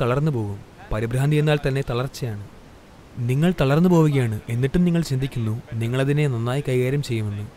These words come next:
അങ്ങനെയൊരു കാര്യമേ ഇല്ല. നമ്മുടെ എല്ലാ അവയവങ്ങളും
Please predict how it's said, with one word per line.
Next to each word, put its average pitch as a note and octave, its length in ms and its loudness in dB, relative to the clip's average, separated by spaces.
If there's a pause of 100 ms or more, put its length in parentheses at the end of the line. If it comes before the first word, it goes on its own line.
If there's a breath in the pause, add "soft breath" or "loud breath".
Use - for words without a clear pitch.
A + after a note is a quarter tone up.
(160)
അങ്ങനെയൊരു F3 460 4
കാര്യമേ C#3 400 2
ഇല്ല. G#2 120 -6 (380)
നമ്മുടെ D3+ 360 4
എല്ലാ D#3 220 6
അവയവങ്ങളും D#3 480 6